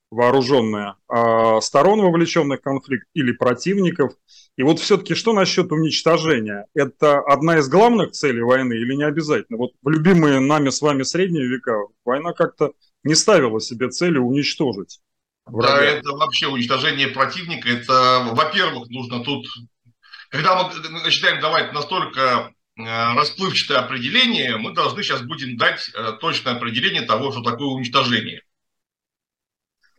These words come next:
Speaker 1: Это
Speaker 2: А вот
Speaker 1: способ
Speaker 2: на это я уже
Speaker 1: воздействия одной стороны на другую.
Speaker 2: А вот это я уже не готов. Почему? Потому что, опять же, придётся вводить некие уже численные коэффициенты. Что такое уничтожение? Это уничтожение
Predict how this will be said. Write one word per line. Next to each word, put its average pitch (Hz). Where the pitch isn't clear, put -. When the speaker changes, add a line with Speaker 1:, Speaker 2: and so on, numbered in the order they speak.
Speaker 1:
Это 156
Speaker 2:
А 123
вот 226
Speaker 1:
способ -
Speaker 2:
на 131
это 156
я 190
уже 165
Speaker 1:
воздействия 175
одной 180
стороны 160
на 151
другую. 175
Speaker 2:
А 117
вот 143
это 170
я 170
уже 147
не 165
готов. 165
Почему? 165
Потому 156
что, 156
опять 151
же, 127
придётся 139
вводить 139
некие 139
уже 139
численные 123
коэффициенты. 117
Что 180
такое 180
уничтожение? 160
Это 135
уничтожение 180